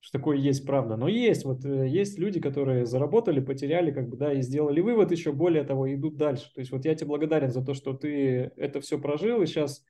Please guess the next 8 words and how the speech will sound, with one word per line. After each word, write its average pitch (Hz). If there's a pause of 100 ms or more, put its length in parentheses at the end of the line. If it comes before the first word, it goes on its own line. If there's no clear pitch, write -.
(520)
а, 127
и 170
другим 175
людям 160
помогаешь 139
через 135
психологию 151
еще 131